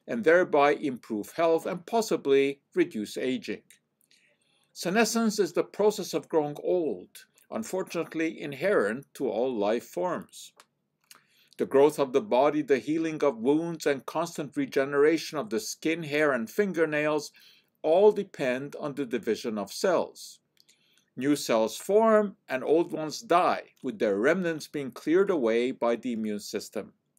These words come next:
However, some cells eventually stop dividing, but do not die. These are called senescent cells, and although they do not divide, they keep releasing chemicals that cause inflammation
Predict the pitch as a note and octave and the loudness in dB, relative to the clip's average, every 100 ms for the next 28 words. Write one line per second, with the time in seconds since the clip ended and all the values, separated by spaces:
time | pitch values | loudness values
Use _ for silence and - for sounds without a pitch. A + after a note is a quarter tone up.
0 | _ _ _ _ - _ E3 G3+ A#3 A#3 | _ _ _ _ -20 _ 2 4 8 6
1 | G#3+ G#3 G#3 - F#3 F#3+ F#3 D#3+ F3+ F3 | 6 -2 -4 0 2 2 0 -4 -4 -6
2 | F3 E3 - D#3+ E3+ E3 C#3+ F3+ F#3+ A2+ | -6 -6 0 0 2 0 4 2 4 0
3 | G#2+ C#3+ _ _ _ - D#3 - A2+ G2 | -2 -8 _ _ _ -2 -2 0 -2 0
4 | G2+ F2 C3 C#3+ - - _ _ _ _ | -2 0 0 0 -4 -12 _ _ _ _
5 | _ D3 E3+ F#3 F3 - B2+ C#3+ D3 - | _ 0 2 0 0 0 2 2 -2 -8
6 | C#3+ C#3 G3+ - A2 F#2+ - A2 B2 B2 | -6 0 0 0 -6 -8 -4 0 0 -2
7 | - - _ - A#2+ A2+ A#2 B2+ A#2 A#2 | -8 -16 _ -10 -2 -2 0 0 0 -2
8 | B2 A2 G#2+ G#2+ A2 F3+ F#3+ F3 F3 _ | -2 -2 -2 -2 0 2 4 2 0 _
9 | _ _ - A#2+ - A3+ G3 G3+ G3 G3+ | _ _ -4 -4 -2 -6 2 2 2 -2
10 | - F3 D#3 - A#3 A3 - A2+ B2 - | -2 -6 -8 -2 0 0 0 0 0 -2
11 | A#2+ - - C#3+ C#3+ D#3+ A#2 - G#2 E3 | -4 -4 -2 0 0 -4 -8 -6 -4 -2
12 | G3 - B2+ C3 | -2 -4 -8 -10